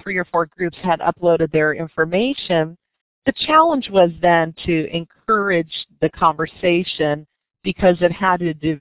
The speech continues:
it was more of a asynchronous, you know, not everybody was able to comment at the same time. But it, it still worked. It's just a little bit different. But if you want everyone at the same time,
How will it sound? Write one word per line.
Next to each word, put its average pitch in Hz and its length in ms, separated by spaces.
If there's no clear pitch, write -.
it 170 180
was 175 220
more 170 240
of 151 100
a 143 320
asynchronous, 165 840
you 156 80
know, 151 200
not 160 240
everybody 156 460
was 156 160
able 151 260
to 147 120
comment 143 500
at 135 140
the 143 80
same 135 220
time. 131 340
But 262 120
it, - 60
it - 100
still 381 320
worked. 170 400
It's - 280
just - 220
a 233 80
little 247 240
bit 208 320
different. - 400
But 254 100
if 254 140
you 233 160
want 214 360
everyone 156 720
at 160 200
the - 80
same 156 340
time, - 520